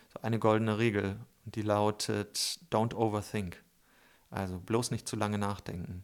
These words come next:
intuitive Entscheidungen treffen. Andernfalls kommt man nicht durch, kommt man nicht auf diese Tausende, Tausenden von Bilder, äh, die man,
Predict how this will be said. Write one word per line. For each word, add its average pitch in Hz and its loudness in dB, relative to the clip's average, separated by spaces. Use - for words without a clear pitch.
intuitive 113 -2
Entscheidungen 104 -4
treffen. 104 -8
Andernfalls 107 -2
kommt 113 -2
man 110 -2
nicht 104 -4
durch, 107 -2
kommt 107 -4
man 104 -2
nicht 95 -4
auf - -8
diese 95 -4
Tausende, 98 -4
Tausenden 95 -6
von 98 -8
Bilder, 95 -2
äh, 101 0
die 98 -4
man, 95 -2